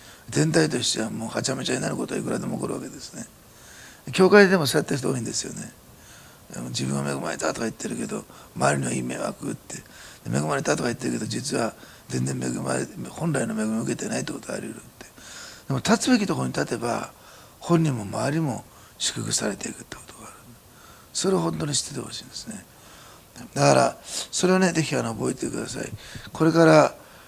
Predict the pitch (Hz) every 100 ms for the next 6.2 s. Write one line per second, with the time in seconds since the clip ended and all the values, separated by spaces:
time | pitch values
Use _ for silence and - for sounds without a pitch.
0 | - 123 127 151 143 117 - - 143 131
1 | 131 127 123 117 127 127 135 135 104 -
2 | - - - - - - - - - -
3 | - - 220 196 - 185 156 143 127 -
4 | 131 127 131 147 139 139 120 - - -
5 | - - - - - 110 - - - -
6 | -